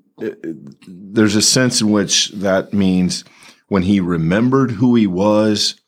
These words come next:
when he remembered where he was from, but, but when he came to himself, when he got past th-, this false narrative, when he got, when he recognized the distant country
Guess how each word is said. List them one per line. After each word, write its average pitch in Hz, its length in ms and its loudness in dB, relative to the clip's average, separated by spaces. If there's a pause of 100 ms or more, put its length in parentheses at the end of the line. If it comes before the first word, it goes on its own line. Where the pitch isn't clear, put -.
(500)
when 92 240 -2
he 95 160 -4
remembered 98 540 0
where 95 260 0
he 90 140 -4
was 87 200 -6
from, 95 580 0 (480)
but, - 160 0 (200)
but 117 220 0
when 120 160 2
he 127 140 0
came 143 500 0
to 127 200 0
himself, 95 720 0
when 104 160 2
he 117 140 2
got 123 420 0
past 110 640 -2 (720)
th-, - 220 -10
this 104 300 0
false 104 600 -2
narrative, 92 680 -2
when 92 140 -6
he 98 140 -8
got, 123 400 -2 (840)
when 113 140 2
he 120 140 4
recognized 127 920 0
the 101 100 0
distant 110 560 -2
country 92 680 -4